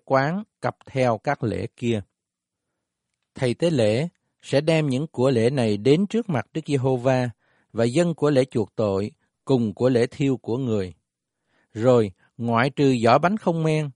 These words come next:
dâng luôn con chiên đực làm của lễ thù ân, cùng dâng của lễ chay và lễ quán của người. Tại cửa hội mạc, người Na-si-rê phải cạo đầu mình đã biệt riêng ra, lấy tóc bỏ vào lửa dưới của lễ thù ân.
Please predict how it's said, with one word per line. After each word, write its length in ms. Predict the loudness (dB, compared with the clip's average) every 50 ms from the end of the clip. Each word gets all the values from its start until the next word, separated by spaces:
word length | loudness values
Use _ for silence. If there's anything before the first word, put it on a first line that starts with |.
| _ _ _ -8
dâng 280 | -2 0 0 2 4
luôn 240 | 4 4 4 4 2
con 200 | 0 0 -2 -2
chiên 280 | -2 -2 -4 -2 0 2
đực 280 | 2 0 0 _ -2
làm 180 | -2 0 0 -2
của 140 | -2 -2 0
lễ 160 | 2 2 0
thù 260 | 0 -2 -4 -4 -2
ân, 280 | 0 -2 -2 -2 -4 -8 -12 _ _ _ _ _
cùng 260 | -2 0 0 0 0
dâng 200 | 2 2 0 2
của 140 | 0 0 0
lễ 200 | 2 2 2 0
chay 420 | 0 -2 -2 0 0 0 0 -2 -4
và 160 | -4 -4 -2
lễ 220 | -2 -2 -4 -6 -6 -2
quán 280 | 0 0 0 0 -2
của 180 | -4 -4 -4 -4
người. 320 | -2 -2 -2 -4 -4 -6 -10 _ _ _ _ _ _ _ _ _ _ _ _ _ _ _ _ _ _ _ _ _ _ _ _
Tại 180 | -4 -4 -4 -2
cửa 200 | -2 -2 0 0
hội 220 | 0 0 -2 -2
mạc, 280 | -2 -4 -4 -6 -6 -8 _ _ _ _ _ _ _ _ _
người 280 | 0 2 4 4 4
Na-si-rê 640 | 2 0 -2 0 0 2 4 4 6 6 6 4 2
phải 180 | 0 -2 -2
cạo 300 | -2 0 2 2 2 2
đầu 200 | 2 4 4 4
mình 240 | 4 2 0 2 2
đã 100 | 2 2
biệt 220 | 2 0 -2 -4
riêng 280 | -4 -4 -2 -2 0 0
ra, 320 | 0 2 2 2 0 -2 -6 -10 _ _ _ _ _ _ -2
lấy 160 | 0 0 0 0
tóc 140 | -2 -4 -4 -4
bỏ 180 | 2 2 2 4
vào 180 | 4 4 4
lửa 340 | 4 4 2 2 2 2 0 0
dưới 260 | -2 -2 0 0 0 -2 -4
của 160 | -4 -4 -2
lễ 200 | 0 0 0 -2
thù 280 | -2 -4 -6 -6 -4 -4
ân. 220 | -4 -4 -6 -6